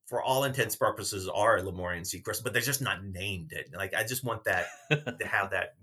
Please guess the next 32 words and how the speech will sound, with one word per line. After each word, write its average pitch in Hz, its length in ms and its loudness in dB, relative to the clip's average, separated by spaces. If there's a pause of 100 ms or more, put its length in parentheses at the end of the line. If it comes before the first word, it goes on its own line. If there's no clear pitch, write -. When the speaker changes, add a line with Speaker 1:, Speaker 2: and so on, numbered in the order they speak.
Speaker 1:
that 87 200 -6
name 87 280 -10 (120)
associated 87 600 -6
with 82 220 -12
it. - 100 -10 (120)
Speaker 2:
Yeah, - 200 0
fair 233 200 6
enough. 135 320 2 (680)
What 147 220 10
was 269 140 2
the 202 100 8
most 175 280 6
surprising 131 840 2
thing 117 280 0
that 113 140 -6
you 107 80 -4
found 113 460 2
in 107 180 -2
your 107 160 2
research? 98 800 -6 (920)
Speaker 1:
Surprising, 233 840 0
I 196 80 0
guess, 339 420 4
how 185 300 6
much 156 600 2 (640)
respect 110 680 4
that 95 140 0
I 95 320 0 (400)
ended 101 200 -4
up 95 160 0
having 90 400 -2
for 85 440 -4